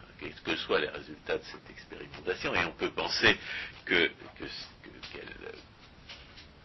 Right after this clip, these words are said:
qu'elle ira à l'échec. Et, euh, ce qui est certain, et la raison pour laquelle,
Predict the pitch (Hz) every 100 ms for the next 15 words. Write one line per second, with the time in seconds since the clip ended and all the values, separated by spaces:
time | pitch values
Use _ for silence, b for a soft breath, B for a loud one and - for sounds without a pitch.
0 | - - 90 90 92 90 95 78 78 -
1 | - - - B B - 92 - - 80
2 | 87 71 - - - - - - 101 -
3 | 90 - - 78 - 78 82 76 76 95
4 | 98 - 80 76 - 87 73